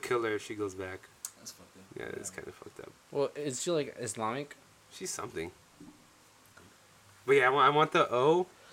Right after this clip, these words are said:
Speaker 1: on one of my middle fingers and Z on my other fing-,
Speaker 2: That's
Speaker 1: middle
Speaker 2: even worse,
Speaker 1: finger.
Speaker 2: dude.
Speaker 3: That's so gay.
Speaker 1: But then, um, my mom was like, "Oh, they're gonna think you're in the gang." I was like,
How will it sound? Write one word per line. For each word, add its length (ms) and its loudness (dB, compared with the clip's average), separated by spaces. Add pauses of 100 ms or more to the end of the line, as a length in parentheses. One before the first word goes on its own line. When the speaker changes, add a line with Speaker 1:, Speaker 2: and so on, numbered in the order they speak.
(100)
Speaker 1:
on 240 0
one 140 2
of 60 4
my 100 4
middle 160 0
fingers 360 -6
and 180 -6
Z 400 -8
on 180 -6
my 180 -8
other 160 -6
fing-, 280 -12
Speaker 2:
That's 180 -14
Speaker 1:
middle 160 -8
Speaker 2:
even 180 -14
worse, 100 -14
Speaker 1:
finger. 100 -20
Speaker 2:
dude. 80 -20
Speaker 3:
That's 300 0
so 280 4
gay. 340 4
Speaker 1:
But 160 0
then, 180 2
um, 320 -2
my 140 -4
mom 260 -2
was 120 -4
like, 200 -2
"Oh, 320 0
they're 120 -4
gonna 160 -2
think 180 -8
you're 120 -2
in 60 -6
the 80 -6
gang." 360 -6
I 20 -6
was 120 -10
like, 140 -10